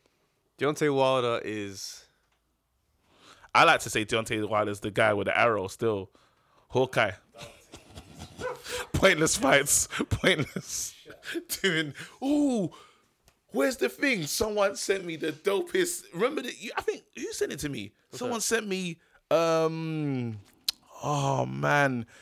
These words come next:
Speaker 2: There's this guy saying that everyone's talking rubbish about Wilder having amazing power and he hasn't fought anyone. Someone backed my, who was that?
Speaker 1: Oh.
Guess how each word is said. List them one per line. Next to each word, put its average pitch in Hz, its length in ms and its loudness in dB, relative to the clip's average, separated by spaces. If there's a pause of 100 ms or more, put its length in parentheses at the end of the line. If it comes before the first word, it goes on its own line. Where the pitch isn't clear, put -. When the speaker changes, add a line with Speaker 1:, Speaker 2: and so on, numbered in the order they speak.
(220)
Speaker 2:
There's 139 160 4
this 156 160 0
guy 147 240 6
saying 120 400 0
that 113 180 2
everyone's 131 380 0
talking 120 600 -4
rubbish 117 380 2
about 107 460 0
Wilder 110 680 4 (200)
having 107 260 -2
amazing 110 500 -4
power 110 480 2 (480)
and 110 640 -2 (580)
he 117 240 0
hasn't 110 260 0
fought 143 180 0
anyone. 104 500 -4
Someone 143 560 4
backed 131 280 2
my, 120 200 2 (260)
who 277 200 -6
was 180 140 -8
that? 117 100 0
Speaker 1:
Oh. 120 280 2